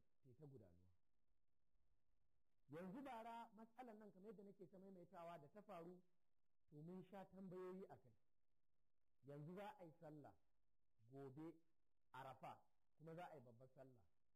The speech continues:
Ma je sallah? Sai in ce, "A, ku je ku tambayi sarkin musulmi, karatu na bai kai ba." Shi ya sanar da ganin wata.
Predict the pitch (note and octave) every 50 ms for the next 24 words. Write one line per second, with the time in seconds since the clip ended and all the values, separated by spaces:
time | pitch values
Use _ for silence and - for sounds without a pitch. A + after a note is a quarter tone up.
0 | - A2+ A#2+ D3 E3+ F3 D3+ D3+ E3 E3 D#3+ F#3 F#3 G3 F#3 E3+ D#3 - - -
1 | - - - - - - C#3+ C3 A2+ - - - B2 A2+ - A#2 A2+ B2+ C3+ -
2 | A2 G2+ G2+ F#2 G2 G#2+ A2+ A#2 A#2 A2+ A2 B2 A#2+ G#2 - - E2+ F2 F#2 F2+
3 | F#2 F#2 F#2 F#2 F#2 G#2 G#2+ G#2 G#2 G2 F2+ F2 E2+ - - C#2 C#2 C#2+ - -
4 | - - - - - - - - - - - - - - - - - C#3+ C#3+ C#3+
5 | C#3+ D3 C#3+ D3 C3 A2 A2 G2 G2+ G2+ G2 G2 F#2+ F#2 F2+ -